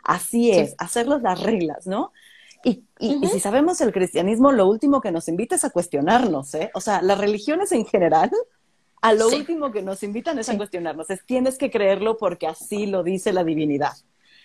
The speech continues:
Speaker 2: Sí.
Speaker 1: Y pues desde ahí solo replicamos y replicamos y replicamos hasta que de pronto nos deja de funcionar, ¿eh? O sea, de pronto
Speaker 2: Sí.
Speaker 1: nos duele muchísimo, nos damos cuenta de la violencia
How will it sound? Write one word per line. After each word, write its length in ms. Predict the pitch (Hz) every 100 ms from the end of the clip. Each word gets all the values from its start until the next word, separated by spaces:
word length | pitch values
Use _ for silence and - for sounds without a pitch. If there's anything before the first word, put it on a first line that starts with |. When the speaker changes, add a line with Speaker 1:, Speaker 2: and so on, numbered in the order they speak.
| _ - _ _ _ -
Speaker 2:
Sí. 140 | -
Speaker 1:
Y 40 | 233
pues 120 | 320
desde 180 | 339 339
ahí 180 | 349 381
solo 280 | 349 330 339
replicamos 760 | 349 349 220 269 269 285 294
y 60 | 285
replicamos 680 | 247 240 214 - 247 269 277
y 60 |
replicamos 640 | 254 233 226 233 240 277 294 -
hasta 440 | 208 196 - 196
que 440 | - 196 190 185 _ _ _ -
de 100 | 196
pronto 300 | 233 277 381
nos 160 | 247
deja 220 | 220 233 320
de 80 |
funcionar, 680 | 320 214 - 147 190 254 175
¿eh? 220 | 143 262 - _ _ - -
O 80 | -
sea, 180 | 240
de 100 | 226
pronto 360 | 233 254 262 277
Speaker 2:
Sí. 40 |
Speaker 1:
nos 140 | 262 190
duele 240 | 226 240
muchísimo, 720 | 220 - 226 220 220 226 220 220
nos 140 | 196
damos 260 | 214 233 233
cuenta 260 | 214 214
de 100 | 208
la 100 | 190
violencia 800 | 170 180 196 208 202 208 202 208